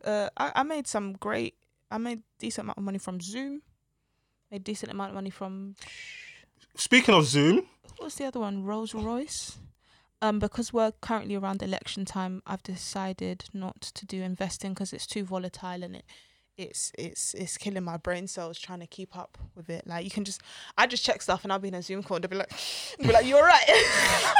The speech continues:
Speaker 1: like, "No, I'm not all right."
Speaker 2: So Bola mentioned Zoom, and then she quote tweeted, and I'll tweet this then, I was really annoyed. But anyway, um, so with Zoom, they're, they are one of the winners in, in terms of,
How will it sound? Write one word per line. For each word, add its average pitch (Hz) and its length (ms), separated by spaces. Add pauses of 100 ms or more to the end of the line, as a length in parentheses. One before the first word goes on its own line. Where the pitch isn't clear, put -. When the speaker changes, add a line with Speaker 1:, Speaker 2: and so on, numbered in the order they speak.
Speaker 1:
like, - 200
"No, 415 100
I'm 381 180
not 415 120
all 277 100
right." - 160 (200)
Speaker 2:
So 165 160
Bola 233 280
mentioned 165 420
Zoom, 139 480 (320)
and 131 180
then 131 140
she 127 120
quote 165 240
tweeted, 135 140
and 117 80
I'll 113 60
tweet 120 180
this 110 100
then, 120 160
I 107 40
was 104 100
really 113 160
annoyed. 107 320 (300)
But 139 80
anyway, 120 300
um, 123 380 (280)
so 139 280
with 156 220
Zoom, 165 560 (840)
they're, 180 320 (120)
they 170 200
are 151 220
one 147 180
of 139 100
the 139 120
winners 135 360
in, 127 360
in 123 100
terms 127 280
of, 117 160